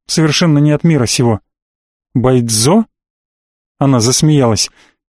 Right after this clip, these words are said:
Нет, они просто любили природу, в особенности Альпы. И мы всегда вставали до рассвета, принимали холодный душ,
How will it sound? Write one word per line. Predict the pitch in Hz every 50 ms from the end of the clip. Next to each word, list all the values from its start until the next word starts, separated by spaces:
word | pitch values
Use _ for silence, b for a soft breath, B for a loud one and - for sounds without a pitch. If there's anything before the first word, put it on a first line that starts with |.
| _ - -
Нет, | 196 185 156 190 147 110 - B B B B B B B _ _
они | - 190 196 180
просто | - 196 196 180 - - 190
любили | 185 185 175 185 185 175 160
природу, | - 165 175 180 170 156 120 107 101 87 - _ _ _ _ _ _ _ _
в | 151 151
особенности | 180 - - 233 208 170 156 160 143 - - 180
Альпы. | 165 143 113 110 - 127 107 - - _ _ _ _ _ _ _
И | - 180
мы | 196 214 196
всегда | - - - 180 175 190 226
вставали | - - - - 165 170 180 175 160
до | 147 156
рассвета, | 156 156 143 - - 185 208 214 - 143
принимали | - - 160 165 175 180 185 180 165 147
холодный | - - 165 170 170 160 156 165 165
душ, | 151 175 220 - - B